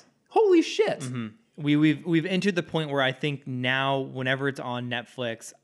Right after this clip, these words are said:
Speaker 2: I'm usually, like, faded out by this point for some reason.
Speaker 1: Okay.
Speaker 2: From the past. Um,
Speaker 1: Wait, so did you know anything about these going in? Did you know,
Speaker 2: I
Speaker 1: like,
Speaker 2: knew
Speaker 1: the
Speaker 2: it was a time travel episode.
Speaker 1: Okay, but you didn't know
Speaker 2: Because that's all you fucking nerds talk about all the time.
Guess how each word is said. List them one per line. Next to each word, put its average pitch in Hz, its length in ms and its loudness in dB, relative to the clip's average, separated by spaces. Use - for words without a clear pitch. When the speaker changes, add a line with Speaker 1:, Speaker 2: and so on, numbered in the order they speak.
Speaker 2:
I'm 131 140 -8
usually, 135 300 -4
like, 117 200 -6
faded 127 480 -4
out 123 300 -4
by 143 120 -2
this 147 140 -4
point 156 280 -12
for 156 100 -14
some 156 240 -8
reason. 160 460 -10
Speaker 1:
Okay. 143 440 2
Speaker 2:
From 139 140 -6
the 131 80 -4
past. 135 500 -6
Um, 113 420 -4
Speaker 1:
Wait, 170 140 0
so 180 80 0
did 185 120 0
you 240 80 0
know 240 180 0
anything 190 360 -2
about 156 260 0
these 185 200 -6
going 156 320 -4
in? 160 320 -6
Did 135 80 -8
you 143 60 -4
know, 151 80 0
Speaker 2:
I 160 80 4
Speaker 1:
like, 170 80 4
Speaker 2:
knew 220 100 6
Speaker 1:
the 254 60 2
Speaker 2:
it - 20 2
was 208 140 0
a 156 40 -6
time 160 240 -4
travel 101 300 -8
episode. - 320 -8
Speaker 1:
Okay, 233 260 2
but 147 140 4
you 160 60 4
didn't 170 120 0
know 160 160 4
Speaker 2:
Because 147 320 0
that's - 320 -4
all 135 400 -2
you 127 340 -8
fucking 127 420 -4
nerds 123 320 -2
talk 143 240 -4
about 107 260 -6
all 127 160 -2
the 131 100 -6
time. 147 460 -2